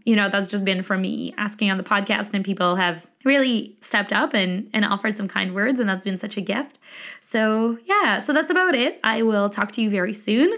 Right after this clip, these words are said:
The Tarama series is gonna continue. I've got a couple more interviews that I've already recorded down in the books that are gonna be released soon. And, uh, yeah, I can't wait to journey with you if you decide that the initiation is for you.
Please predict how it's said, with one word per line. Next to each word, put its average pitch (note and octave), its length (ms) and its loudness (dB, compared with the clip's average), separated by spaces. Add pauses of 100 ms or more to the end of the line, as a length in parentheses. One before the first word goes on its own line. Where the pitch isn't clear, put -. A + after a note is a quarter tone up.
(360)
The A3 100 0
Tarama A3 400 2
series B3+ 460 2
is A3+ 140 4
gonna G3 200 2
continue. G3 580 0
I've C4+ 120 0
got F#3+ 500 2
a - 60 -8
couple G3+ 260 -4
more F#3+ 200 0
interviews G3+ 640 0
that F#3+ 100 2
I've F3+ 120 -2
already F#3+ 240 0
recorded D4+ 680 2 (360)
down G3+ 300 2
in F#3+ 80 2
the F3+ 80 0
books - 340 -2
that G#3 160 0
are F#3 120 2
gonna G3 180 -2
be F#3 240 0
released A3 500 0
soon. C4+ 440 2
And, G3 540 2
uh, F3+ 540 2
yeah, D4 260 0
I F#3+ 120 2
can't A#3+ 300 -4
wait A#3 300 0
to A3+ 100 -4
journey G#3 320 2
with A3 140 2
you A#3+ 140 4
if - 140 -4
you G3+ 80 0
decide G3+ 380 0
that G#3 100 0
the G3 80 -2
initiation G3+ 560 0
is G3 100 -6
for A3 120 -4
you. A#3 320 2